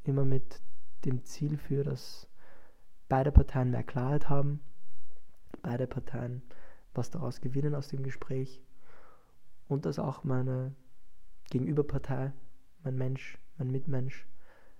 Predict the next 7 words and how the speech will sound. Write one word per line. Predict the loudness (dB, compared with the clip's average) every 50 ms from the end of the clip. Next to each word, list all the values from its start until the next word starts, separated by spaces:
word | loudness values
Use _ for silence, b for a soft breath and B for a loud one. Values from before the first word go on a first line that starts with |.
| b b b b -6 -2
gesehen | 0 2 4 4 4 4 4 2
wird | 0 -4 -8
von | -10 -10 -8 -8
mir. | -8 -8 -8 -10 -12 -12 _ -20 -20 -20 -20 -20 -20 -20 _ _ -10 -8 -6 -6 -6 -6
Und | -6 -8 -6 -6 -8 -8 -10 -10 -10 -10 -10 -8 -8 -8 -8 -8 -12 -16 -18 -18 -16 -16 -14 -12 -10 -8 -6 -4 -4 -2 -2 -2 -2 -2 -4
das | -4 -6 -6 -8
ist | -12 -14 -12 -12 -10 -10 -12